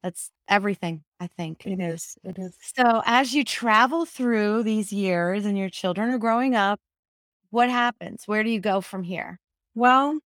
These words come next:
Speaker 2: it's, my personal journey has really driven my professional life. And I think that's probably true for a lot of people. You know, I end up here, so I end up doing this or that because I have this skill and this is where I live.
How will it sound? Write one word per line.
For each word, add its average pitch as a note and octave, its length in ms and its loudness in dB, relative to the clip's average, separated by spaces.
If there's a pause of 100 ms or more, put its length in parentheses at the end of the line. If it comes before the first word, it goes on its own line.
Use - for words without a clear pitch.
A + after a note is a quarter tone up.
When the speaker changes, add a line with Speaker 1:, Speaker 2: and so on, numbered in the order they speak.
(200)
Speaker 2:
it's, - 280 -2 (460)
my A3+ 160 4
personal C4+ 640 0
journey F#3+ 680 0 (460)
has F#3+ 600 0
really F#3+ 760 -2 (360)
driven F3+ 540 0
my E3 460 -4
professional E3 640 -4
life. - 460 -10 (100)
And E3+ 460 -6 (100)
I F3+ 100 -8
think F#3+ 220 -6
that's D#3+ 180 -6
probably D3+ 300 -8
true E3+ 220 -4
for F3 160 -6
a D#3+ 40 -2
lot D#3+ 200 -2
of D3+ 80 -6
people. E3 380 -4
You E3 80 -4
know, D#3+ 140 -4
I D#3+ 160 -4
end F3+ 240 0
up F3 220 2
here, G3 400 2
so E3+ 520 -2
I D#3+ 240 -2
end E3 220 -2
up E3 180 0
doing E3 340 -2
this E3+ 300 -4
or E3 100 -4
that E3 340 -4
because D#3+ 360 -6
I D3+ 80 -4
have D#3+ 280 -8
this G#3+ 180 0
skill F3 420 -2
and E3+ 120 -4
this D#3+ 140 -8
is E3 120 -10
where C#2+ 180 -8
I C#2 60 -12
live. C#2 200 -12